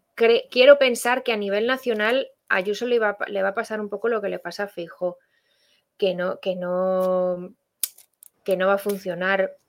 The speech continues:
no, no va a tener los mismos apoyos que tiene aquí en Madrid, o vamos,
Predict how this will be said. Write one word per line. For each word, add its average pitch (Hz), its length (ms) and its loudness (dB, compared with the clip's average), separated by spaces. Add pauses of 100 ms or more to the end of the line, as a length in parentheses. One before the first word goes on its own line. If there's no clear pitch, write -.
no, 180 220 -8
no 180 140 -6
va 190 120 2
a 190 60 -2
tener 185 260 0
los 185 180 -4
mismos 185 340 -8
apoyos 175 400 -4
que 175 120 -10
tiene 175 180 -12
aquí 165 160 -16
en 165 80 -14
Madrid, 175 400 -8
o 170 200 -6
vamos, 180 360 -8